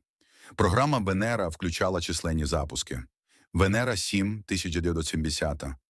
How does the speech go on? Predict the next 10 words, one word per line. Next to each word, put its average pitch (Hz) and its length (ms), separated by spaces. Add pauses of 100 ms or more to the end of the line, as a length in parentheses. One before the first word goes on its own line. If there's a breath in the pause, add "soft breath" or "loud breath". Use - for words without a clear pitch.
(160)
перший 117 380
апарат, 82 440 (320)
що - 220
успішно 95 480
передав 82 400
дані 82 440 (160)
з - 120
поверхні 85 540
іншої 80 340
планети. 65 440